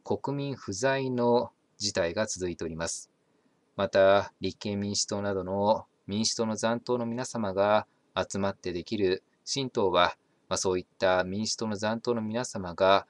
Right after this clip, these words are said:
まあ、現在個別に派閥として存在しておりますが、まあ、その派閥が集まってできるわけでございますので、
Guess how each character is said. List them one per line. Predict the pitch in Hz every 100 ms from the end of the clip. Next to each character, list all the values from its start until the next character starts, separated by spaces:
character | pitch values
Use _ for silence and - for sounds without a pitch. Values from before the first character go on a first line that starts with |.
| _ -
ま | 101
あ、 |
現 | 98 98
在 | 87 80
個 | -
別 | 101 113 -
に | 110 107 - _ _ _ _ _ _ _ _ _ _ -
派 | 104
閥 | 92 -
と | -
し | 90 -
て | 104 98 90 - _
存 | - 92 90
在 | 92 90
し |
て | -
お |
り | 90
ま | 120
す | -
が、 | 95 90 - _ _ -
ま |
あ、 | 95
そ | 98
の | 90
派 | - 92
閥 | 110 - 120
が | 110 113 113 - _ _ _ _ _ _ _ _ _ _ _ _
集 | 95 - 110
ま | 117
っ |
て | - 98 85
で | 85
き | -
る | 101
わ | 85
け | -
で | -
ご | -
ざ | - -
い |
ま | 104
す | - 110
の | 82
で、 | 90 90 92